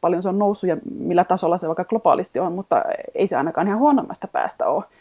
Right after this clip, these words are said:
Että kyllä se on mun mielestä hyvä, että kun yhteisiä rahoja he sijoittavat ja heillä on tärkeä tehtävä niitä varjella ja lisätä, niin että ne tehdään niin kuin vastuullisesti. Et mielelläni minäkin nautin eläketuottoja, jotka on sitten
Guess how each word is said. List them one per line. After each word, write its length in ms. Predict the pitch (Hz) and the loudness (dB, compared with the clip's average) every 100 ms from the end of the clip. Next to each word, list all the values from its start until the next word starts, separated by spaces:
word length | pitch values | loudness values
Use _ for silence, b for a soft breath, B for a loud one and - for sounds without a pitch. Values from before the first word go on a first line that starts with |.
| b b - | b b -10
Että 220 | 170 180 | -6 -6
kyllä 260 | - 190 160 | -2 0 0
se 60 | |
on 80 | 175 | -2
mun 40 | 202 | -4
mielestä 220 | 196 214 | -4 0
hyvä, 160 | 196 | 2
että 360 | 165 - 165 - - | 2 0 -2 -4 -10
kun 160 | - 175 | -6 -4
yhteisiä 440 | 185 170 175 175 | -2 -2 0 2
rahoja 420 | 180 175 175 175 - - 190 | 2 2 2 0 -2 -6 -2
he 140 | 180 | -4
sijoittavat 640 | - 214 190 180 - - - | -4 -2 0 0 0 0 2
ja 60 | |
heillä 260 | 175 175 170 | -2 0 0
on 140 | - - | 0 -2
tärkeä 340 | - - - 180 | 0 0 2 0
tehtävä 360 | 180 - 180 | 0 -2 0
niitä 200 | 175 180 | 0 0
varjella 360 | 180 175 165 - | 0 0 2 2
ja 180 | - - | 4 0
lisätä, 420 | 226 208 180 - 190 | 0 0 0 0 -4
niin 260 | 202 190 b b b | -6 -8 b b b
että 220 | - - 170 | -8 -2 -2
ne 100 | 185 | 2
tehdään 420 | 220 208 - - | 2 2 -2 -6
niin 100 | 190 | -6
kuin 100 | - | -2
vastuullisesti. 840 | - - - - - 104 - 233 b b b b b | -2 -2 -6 -6 -8 -8 -6 -6 b b b b b
Et 120 | 170 - - - - | -8 -6 -10 -12 -4
mielelläni 500 | 175 156 - 175 175 | 0 2 2 0 0
minäkin 340 | 170 175 175 | 0 0 0
nautin 280 | 170 160 - | 0 2 2
eläketuottoja, 680 | - - 190 - - - - | 2 0 -2 -4 -4 -4 -4
jotka 260 | - - | -4 -6
on 60 | 101 | -8
sitten 300 | - - | -8 -8